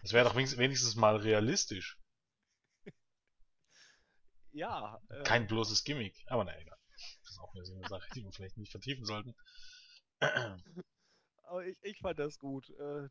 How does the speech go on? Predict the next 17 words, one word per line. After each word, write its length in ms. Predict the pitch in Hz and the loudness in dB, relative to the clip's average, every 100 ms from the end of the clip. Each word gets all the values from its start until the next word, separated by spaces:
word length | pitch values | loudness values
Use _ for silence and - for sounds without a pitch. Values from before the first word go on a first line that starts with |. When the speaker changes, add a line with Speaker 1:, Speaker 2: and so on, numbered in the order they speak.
| _ | _
Speaker 2:
„Du, 220 | 190 202 | -12 -8
Lana, 360 | 165 165 170 151 | -2 -2 -2 -6
du 140 | 139 | -6
gehörst 420 | 151 131 131 - | -8 -6 -10 -8
mir 240 | 175 190 165 | -6 -2 -2
und 80 | |
du 40 | 139 | -4
musst 200 | 139 131 | -8 -8
wissen, 200 | 160 165 | -10 -8
wo 40 | |
dein 200 | 147 139 | -4 -6
Platz 300 | 135 143 - | -4 -8 -6
als 240 | - 127 - | -10 -10 -12
Frau 380 | - 139 156 | -6 -2 -2
ist.“ 300 | 131 143 - | -4 -6 -10
Großartiger 640 | - 151 190 - 151 147 127 | -2 2 2 0 -6 -2 -4
Schrott. 380 | - - 147 | -4 0 0